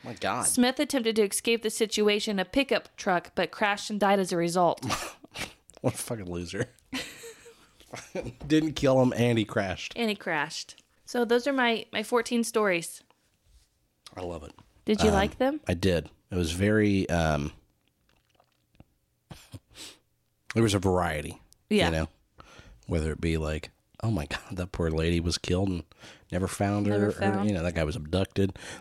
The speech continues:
Speaker 1: There's a creepy kid." <laughs> The gloop glop glibbler.
Speaker 2: The children giggling.
Speaker 1: There's giggling children. There was two separate stories about a scorched man watching a man
Speaker 2: Yeah.
Speaker 1: camp. So it, it is funny 'cause it's like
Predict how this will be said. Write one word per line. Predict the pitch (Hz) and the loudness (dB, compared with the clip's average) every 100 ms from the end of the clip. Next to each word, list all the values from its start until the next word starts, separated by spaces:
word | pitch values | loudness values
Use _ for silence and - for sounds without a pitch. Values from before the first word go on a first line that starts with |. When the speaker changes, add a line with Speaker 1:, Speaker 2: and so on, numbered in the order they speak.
| - | 4
Speaker 1:
There's | 87 87 | 4 4
a | 95 | 0
creepy | - 78 95 120 | 0 0 2 2
kid." | - - 80 85 82 80 - | 2 2 4 4 4 2 4
<laughs> | 247 - - - - - | 2 2 -4 -6 -12 -6
The | 123 131 | 2 4
gloop | 120 - - 90 101 - | 4 0 0 -2 -2 2
glop | 127 147 170 | 2 2 2
glibbler. | 104 92 98 92 90 90 87 | 2 4 4 4 6 4 2
Speaker 2:
The | - | 0
children | 135 269 240 254 226 | 2 2 4 2 2
giggling. | 233 233 233 208 190 208 - | 2 4 2 2 -2 -6 -6
Speaker 1:
There's | 110 110 - - | 0 2 2 0
giggling | 92 98 117 160 | 0 2 4 6
children. | 170 - 85 87 87 85 85 - _ - | 4 4 2 2 2 2 -2 -8 _ -10
There | 104 | -8
was | 90 | -4
two | - 156 | 0 2
separate | 135 127 117 104 | 4 2 2 2
stories | 107 95 | 4 4
about | 95 90 85 | 4 2 0
a | |
scorched | 85 - 98 - | -2 2 2 2
man | 101 95 92 90 | 0 0 -2 0
watching | 98 92 - 92 | 2 2 0 -4
a | |
man | 90 90 90 _ - | -2 -2 -4 _ -2
Speaker 2:
Yeah. | 226 190 | 2 2
Speaker 1:
camp. | 196 104 101 101 - _ - _ - - - - - _ _ _ _ _ _ _ - | 0 -4 -4 -8 -18 _ -20 _ -20 -20 -20 -20 -20 _ _ _ _ _ _ _ -10
So | - | 2
it, | 110 110 | 4 4
it | 113 113 | 4 2
is | 107 | 2
funny | - 101 90 | 0 -2 -2
'cause | 92 | -6
it's | 85 90 | -6 -4
like | 80 | -6